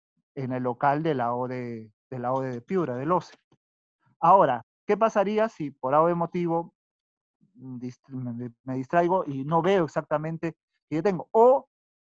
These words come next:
me cambian también, porque hay, ha habido casos en donde la persona indica de que,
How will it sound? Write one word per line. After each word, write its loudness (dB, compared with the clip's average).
me -6
cambian 0
también, -4
porque -6
hay, -2
ha 2
habido 0
casos -6
en -8
donde -8
la -8
persona 2
indica -2
de -2
que, -10